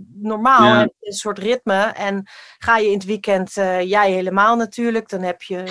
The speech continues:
Speaker 2: <laughs>
Speaker 1: wellicht optredens en feestjes en, eh, en die zijn er normaal dan niet op maandagavond. Dus dan ervaar je ook heel duidelijk een verschil in de dagen natuurlijk.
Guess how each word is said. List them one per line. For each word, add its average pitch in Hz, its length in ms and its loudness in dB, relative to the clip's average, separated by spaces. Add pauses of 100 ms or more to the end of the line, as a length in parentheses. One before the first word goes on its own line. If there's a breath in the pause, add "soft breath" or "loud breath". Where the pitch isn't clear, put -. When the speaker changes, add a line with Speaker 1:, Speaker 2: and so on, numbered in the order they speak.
(160)
Speaker 2:
<laughs> - 240 -8
Speaker 1:
wellicht 233 300 0
optredens 247 680 0
en 185 100 -6
feestjes 240 760 -4
en, 196 340 -4
eh, 185 140 -2 (1120 loud breath)
en 240 160 2
die 240 120 2
zijn 247 240 4
er 233 80 2
normaal 220 340 2
dan 190 140 -2
niet 240 180 -2
op 147 60 -16
maandagavond. 254 720 2
Dus 233 160 -6
dan 233 180 0
ervaar 214 380 0
je 202 100 -2
ook 196 120 -6
heel 208 160 -4
duidelijk 196 340 2
een 196 100 -10
verschil 208 480 -4
in 190 120 -4
de 180 100 -6
dagen 226 400 0
natuurlijk. 170 720 -10